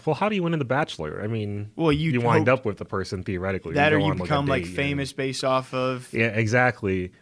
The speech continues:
Speaker 1: Which is kind of the
Speaker 2: So I
Speaker 1: problem
Speaker 2: think that's
Speaker 1: here.
Speaker 2: probably the, that was probably their overall theory. Like,
Speaker 1: Yeah, yeah. But
Speaker 2: like,
Speaker 1: the whole, the
Speaker 2: just
Speaker 1: whole
Speaker 2: by
Speaker 1: pitch.
Speaker 2: participating, you
Speaker 1: Yeah.
Speaker 2: get the show more popular and you become more popular.
Speaker 1: Uh-huh.
Speaker 2: So if you're looking for clout,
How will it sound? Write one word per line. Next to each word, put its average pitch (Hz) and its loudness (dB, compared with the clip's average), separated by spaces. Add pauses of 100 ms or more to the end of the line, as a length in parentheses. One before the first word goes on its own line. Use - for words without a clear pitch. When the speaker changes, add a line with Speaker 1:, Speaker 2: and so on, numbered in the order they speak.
Speaker 1:
Which 110 0
is 123 0
kind 147 4
of 123 2
the 110 2
Speaker 2:
So - -10
I - -12
Speaker 1:
problem 156 6
Speaker 2:
think 175 4
that's 160 4
Speaker 1:
here. - -4
Speaker 2:
probably 160 4
the, 143 2
that 160 6
was 160 2
probably 147 4
their 135 2
overall 123 2
theory. 147 2
Like, 120 -2 (140)
Speaker 1:
Yeah, 110 6
yeah. 95 4 (100)
But 143 0
Speaker 2:
like, 131 2 (500)
Speaker 1:
the 151 4
whole, 151 2
the 147 4
Speaker 2:
just 185 6
Speaker 1:
whole 151 8
Speaker 2:
by 180 8
Speaker 1:
pitch. - 0
Speaker 2:
participating, 147 2 (140)
you 143 -2
Speaker 1:
Yeah. 196 2
Speaker 2:
get 87 2
the 87 -2
show 156 0
more 151 2
popular 143 2
and 127 -2
you 151 0
become 131 -2
more 123 -2
popular. 120 0
Speaker 1:
Uh-huh. 95 0 (220)
Speaker 2:
So 151 0
if 131 -2
you're 139 0
looking 160 -2
for 131 -8
clout, 165 2